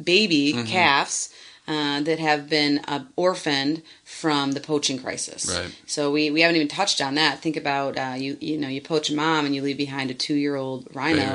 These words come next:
Speaker 2: They, they
Speaker 1: that's
Speaker 2: can't
Speaker 1: not
Speaker 2: survive.
Speaker 1: sufficient.
Speaker 2: Yeah.
Speaker 1: Sure. So they do really great thing, and they nurse them back to health. And sometimes baby, uh, calf rhinos are cut off too,
Speaker 2: Mm-hmm.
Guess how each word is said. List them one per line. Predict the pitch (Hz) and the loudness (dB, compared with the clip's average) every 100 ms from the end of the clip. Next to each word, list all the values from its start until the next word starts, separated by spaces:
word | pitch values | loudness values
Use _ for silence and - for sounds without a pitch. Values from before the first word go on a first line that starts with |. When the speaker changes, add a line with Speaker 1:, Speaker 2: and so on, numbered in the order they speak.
| - | -2
Speaker 2:
They, | |
they | 147 143 | -2 -2
Speaker 1:
that's | - 101 | 0 4
Speaker 2:
can't | |
Speaker 1:
not | 156 147 | 4 4
Speaker 2:
survive. | 107 | 2
Speaker 1:
sufficient. | 95 180 - 143 143 - | 2 2 0 -2 -4 -6
Speaker 2:
Yeah. | 98 95 - | -8 -8 0
Speaker 1:
Sure. | - 196 185 - | 4 6 6 4
So | - 196 175 170 165 - - - | 4 6 8 8 4 0 -10 0
they | 202 | 4
do | 214 202 | 4 4
really | 202 | 4
great | 190 190 - | 4 0 -2
thing, | - 180 185 - | 0 2 2 2
and | |
they | 160 | 4
nurse | 160 160 - | 4 2 2
them | 170 | 2
back | 143 - | 0 0
to | |
health. | - 294 415 453 - - | -4 0 0 -4 -12 -4
And | 165 151 147 147 147 147 | 2 4 4 2 0 -2
sometimes | - - 180 185 196 185 170 | -2 -2 0 0 0 0 2
baby, | 175 165 - | 4 4 2
uh, | 156 151 151 | 2 2 0
calf | - 165 165 | -4 -4 -2
rhinos | 170 165 165 | 2 2 2
are | 156 | -2
cut | - 156 | 0 2
off | 147 - | 2 0
too, | - 165 226 - - | 0 0 -2 -6 -10
Speaker 2:
Mm-hmm. | 113 | -6